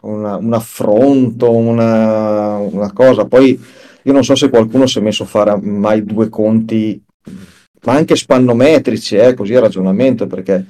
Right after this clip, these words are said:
eh, se tu metti, metti fuori, mm, come dire, possibilità di essere vendute le auto termiche nel duemilatrentacinque, eh,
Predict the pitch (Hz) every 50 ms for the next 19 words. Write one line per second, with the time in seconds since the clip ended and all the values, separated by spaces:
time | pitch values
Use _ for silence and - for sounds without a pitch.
0 | _ - - - - _ _ _ _ _ _ - - 101 101 98 98 95 95 -
1 | - 117 110 - - 123 117 120 117 117 - - 123 117 113 113 113 110 - 107
2 | 107 104 - - - 110 110 110 110 107 107 104 104 104 104 101 101 101 98 98
3 | 95 - - 113 113 120 123 123 123 120 120 117 113 - - 101 101 101 101 98
4 | 98 98 98 95 95 - - 98 101 104 98 107 104 98 98 95 101 98 - 104
5 | 107 110 113 - 117 113 110 113 113 - 123 117 117 101 113 120 117 117 117 113
6 | 110 - 127 123 113 117 - 104 95 95 - - - - - - - _ _ -
7 | 104 104 110 120 120 117 113 110 120 127 123 113 113 110 110 110 107 110 107 113
8 | 117 120 110 104 - 110 107 107 101 - 131 131 - - 123 117 113 113 110 110
9 | 110 117 123 123 123 110 - - - _ _ _ _ _ _ _ _ _ _ _
10 | _ 95 95 98 101 98 95 95 92 - - -